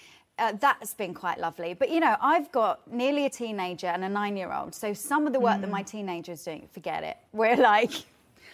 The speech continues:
Speaker 1: "Darling, uh, I, I, I, I can't help it." <laughs>
Speaker 2: Let's Google that, shall we?
Speaker 1: Yes. Oh, we Google everything, yeah. <laughs>
Speaker 2: So let's talk about you. What was your childhood like?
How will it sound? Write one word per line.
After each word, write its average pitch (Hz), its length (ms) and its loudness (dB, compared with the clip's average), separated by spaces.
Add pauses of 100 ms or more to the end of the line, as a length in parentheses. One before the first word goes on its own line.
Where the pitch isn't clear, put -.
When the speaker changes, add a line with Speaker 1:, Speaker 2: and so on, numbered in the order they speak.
(680)
Speaker 1:
"Darling, 233 580 4 (220)
uh, 208 120 -6 (300)
I, 214 260 -6
I, 226 120 4 (240)
I, 233 180 6
I 226 40 2
can't 233 280 4
help 233 340 2
it." 233 240 4 (400)
<laughs> 415 140 2 (240)
Speaker 2:
Let's 494 280 4
Google 277 560 6
that, 220 260 2
shall 294 320 6
we? 370 300 2
Speaker 1:
Yes. 294 120 4
Oh, 302 140 4
we 320 160 0
Google 240 320 0
everything, 202 600 -4
yeah. 180 240 -2 (180)
<laughs> 247 100 -2 (1400)
Speaker 2:
So 349 100 2
let's 440 220 4
talk 453 240 4
about 269 300 4
you. 220 440 2
What 381 220 2
was 359 180 4
your 294 240 4
childhood 185 460 -6
like? 160 320 -10